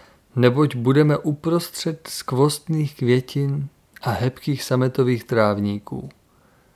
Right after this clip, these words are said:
Sotva jsme mohli odvrátit oči od mimořádné nádhery paláce a jeho okolí, když nás Chaldéc upozornil na ostatní části vyhlídky. Táhla se do ohromné dálky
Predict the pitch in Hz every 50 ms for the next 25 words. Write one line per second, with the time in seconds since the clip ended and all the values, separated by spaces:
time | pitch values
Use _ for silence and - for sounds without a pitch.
0 | _ _ _ _ _ _ _ _ _ _ _ _ _ _ _ - - - - -
1 | 123 - - - 127 139 151 147 - - 147 139 135 135 135 135 143 143 143 123
2 | 110 123 127 131 131 135 135 - - - 143 135 - - 143 139 120 101 107 113
3 | 113 117 120 113 117 127 117 120 123 123 117 113 113 113 113 123 127 120 120 127
4 | 120 123 107 - - 120 117 120 120 123 120 - - - 131 120 - - - _
5 | _ - 131 120 117 117 120 - - 135 - - 127 117 113 113 120 127 131 -
6 | _ - _ _ _ _ _ _ _ _ - 120 104 127 139 - - - 175 170
7 | 170 156 147 - - - - - - - 127 131 147 143 156 160 165 156 156 -
8 | - 135 120 - - 151 135 123 143 156 147 151 151 151 151 151 147 143 - -
9 | 147 135 - - - 147 135 - - 147 135 - - 127 123 123 123 - - 135
10 | 123 110 107 104 101 107 98 95 - - - - - - - _ _ _ _ _
11 | _ _ _ _ _ _ _ _ _ _ _ _ _ _ - - 113 104 107 110
12 | 110 113 117 - - 131 113 117 - - 131 120 120 123 123 123 123 123 123 120
13 | 120 120 120 123 123 120 - - 131 113 101